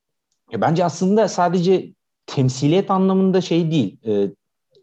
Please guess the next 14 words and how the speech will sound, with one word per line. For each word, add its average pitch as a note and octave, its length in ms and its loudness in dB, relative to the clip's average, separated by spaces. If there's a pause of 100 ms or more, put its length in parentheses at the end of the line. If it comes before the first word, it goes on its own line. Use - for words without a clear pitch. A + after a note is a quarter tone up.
(380)
queer D3+ 320 2
bireyler D3+ 460 2
yok. A#2 240 0
Trans D3+ 300 -4
bir, C#3 220 -8
işte A#2+ 520 -8
karakter B2+ 480 -2
var. C3 160 0
Ondan B2 240 -2
sonra B2+ 340 -4 (360)
işte, - 160 -4
e, G#2+ 280 0
ana A#2+ 300 -2
karakter G#2+ 560 -4